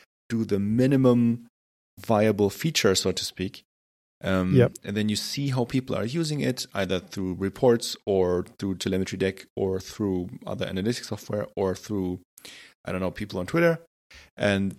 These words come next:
Speaker 1: that helps you, like, develop the product, right?
Speaker 2: Yeah. Yeah, for sure. And I mean, there's a whole bunch of things with this where I'm looking and I'm going, Right, okay, this, the way the app works, it's, it's a video mixing app.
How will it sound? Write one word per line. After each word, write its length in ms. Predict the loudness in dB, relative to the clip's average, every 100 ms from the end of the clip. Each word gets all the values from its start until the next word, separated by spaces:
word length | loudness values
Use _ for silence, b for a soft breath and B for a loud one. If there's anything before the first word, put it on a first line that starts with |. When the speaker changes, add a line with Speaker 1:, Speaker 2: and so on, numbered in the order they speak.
| -2
Speaker 1:
that 240 | 0 0
helps 380 | 2 2 2 2
you, 40 | 4
like, 220 | 4 2
develop 380 | 0 0 0 -4
the 80 | -4
product, 360 | 0 0 0
right? 180 | -4 -6 _ _ _ _ _ _ _ _
Speaker 2:
Yeah. 160 | 6 6 0 _ _ _ 4
Yeah, 160 | 6
for 160 | 6 2
sure. 300 | 4 6 8
And 100 | 6
I 40 |
mean, 340 | 6 6 4 2 B B B B 2
there's 160 | 6
a 60 | 8
whole 120 | 6
bunch 320 | 6 6 6 2
of 80 |
things 260 | 2 0 0
with 140 | -2
this 320 | 2 2 2 2
where 120 | 4
I'm 140 | 4
looking 280 | 2 2 2
and 100 | 2
I'm 100 | 2
going, 240 | 2 2
Right, 160 | 2 2
okay, 420 | 0 2 2 2 b b b b _ _ _ _ _ 8
this, 360 | 8 8 2 _
the 80 | 6
way 200 | 10 8
the 160 | 10 8
app 160 | 6
works, 560 | 4 4 4 2 -2 -2
it's, 220 | -2 -2
it's 320 | -2 -2 0 2
a 440 | 4 4 2 0 2
video 380 | 4 6 6
mixing 420 | 6 2 0 0 0
app. 340 | -2 -6